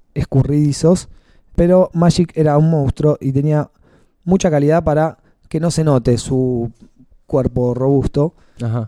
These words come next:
Speaker 1: Él sí se caracterizó por sus pases espectaculares, justamente por algo le decían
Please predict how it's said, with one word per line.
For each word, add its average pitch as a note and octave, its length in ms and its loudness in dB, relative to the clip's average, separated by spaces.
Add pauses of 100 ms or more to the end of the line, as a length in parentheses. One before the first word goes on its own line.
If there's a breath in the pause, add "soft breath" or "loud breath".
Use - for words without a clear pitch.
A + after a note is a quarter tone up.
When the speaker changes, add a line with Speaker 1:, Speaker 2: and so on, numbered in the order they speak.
(100)
Speaker 1:
Él G3 200 0
sí D3+ 200 -4
se C#3 160 -4
caracterizó C3 680 -2
por C3+ 460 2
sus - 180 -6
pases A#2+ 280 -4
espectaculares, B2 800 -4 (140)
justamente A#2+ 520 -6
por A#2+ 200 -6
algo B2 320 -4
le A2+ 100 -6
decían A2 440 -8